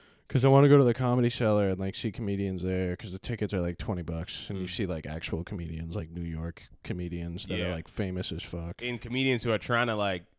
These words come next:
Speaker 2: those, those New York comedians are like, "This is it for me.
Speaker 1: Yeah.
Speaker 2: Like, I better be funny or
Speaker 1: Right.
Speaker 2: I'm not eating."
Speaker 1: Plus, like, Chappelle or, like, fucking Seinfeld could drop
Speaker 2: Mm-hmm.
Speaker 1: in, which is cool. Like,
Speaker 2: Yeah.
Speaker 1: the whole, like,
Speaker 2: Yo,
Speaker 1: they
Speaker 2: do
Speaker 1: just
Speaker 2: you know
Speaker 1: fucking
Speaker 2: what Jerry Seinfeld's real name is?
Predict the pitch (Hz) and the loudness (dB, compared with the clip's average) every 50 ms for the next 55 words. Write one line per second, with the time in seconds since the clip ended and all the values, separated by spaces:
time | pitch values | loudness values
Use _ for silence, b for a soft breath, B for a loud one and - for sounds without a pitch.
0 | _ _ _ _ - 90 - 208 226 190 156 160 165 202 233 214 185 190 220 190 | _ _ _ _ 0 4 6 6 6 4 2 2 4 4 4 4 0 -4 -6 -4
1 | 147 143 165 202 202 202 - 156 139 123 135 151 175 185 185 180 160 135 120 110 | 0 2 2 2 0 -2 -8 -10 -6 -4 -4 -4 -2 -2 -4 -4 -4 -4 -4 -2
2 | 107 101 98 95 90 - _ _ _ 120 - - - 101 - 127 131 101 - - | -2 -2 -4 -4 -8 -10 _ _ _ -2 -2 -2 -4 -6 -4 -4 -4 -4 -6 -12
3 | 95 87 85 80 82 - - - 104 104 101 98 95 92 90 92 - 101 113 117 | -16 -16 -16 -16 -18 -16 -8 -2 2 2 4 4 4 2 0 0 0 0 -2 0
4 | 104 110 123 135 127 110 110 104 - - 127 127 117 95 90 - - - 90 92 | 2 2 2 2 2 0 -2 -6 -6 -4 -4 -4 -4 -4 -8 -12 -12 -8 -4 -2
5 | 90 92 107 110 117 117 107 104 98 117 120 85 80 76 76 B B B B - | 0 0 0 -2 -2 -2 -4 -2 -4 -4 -6 -6 -10 -14 -16 B B B B 0
6 | - 151 170 180 - - 156 143 135 120 98 - - - _ - 107 - - - | 4 6 6 6 6 4 4 4 4 4 2 -4 -12 -18 _ -14 -10 -8 -2 -2
7 | 113 95 - 107 107 104 107 107 107 107 107 101 95 92 90 90 85 82 - - | -2 -2 0 0 2 4 4 4 4 4 2 2 2 2 0 0 -2 -4 -6 -10
8 | - - 90 92 - - 98 85 82 - - 104 82 82 95 90 90 - 110 98 | -10 -6 -6 -4 -4 -4 -8 -8 -8 -8 -6 -6 -6 -6 -6 -8 -4 -2 -2 0
9 | 98 110 104 - 117 101 113 113 107 107 101 117 110 113 113 113 113 110 110 - | 0 -2 -2 -4 -4 -2 0 0 2 2 0 0 -2 0 -2 -2 -4 -4 -4 -4
10 | 110 110 - - 123 113 113 117 120 117 107 95 92 87 82 92 92 95 - 101 | -6 -6 -4 0 0 2 2 2 2 2 2 0 -2 -2 -2 -2 -2 0 0 0
11 | 95 95 92 87 85 - - - - _ _ - - 180 175 170 220 214 160 156 | 0 0 -2 -4 -6 -10 -16 -20 -20 _ _ -12 -10 -8 -4 0 2 2 4 4
12 | - 104 98 - 440 494 - 508 480 415 320 180 185 220 233 220 - - 214 214 | 2 2 0 -2 -2 0 2 2 2 2 0 0 2 2 2 2 0 0 -2 -2
13 | 214 214 226 208 147 117 139 160 180 165 147 156 175 196 196 196 208 202 - - | -2 -2 -4 -6 -4 -4 -2 -2 0 0 2 0 0 0 0 -2 -2 -4 -6 -12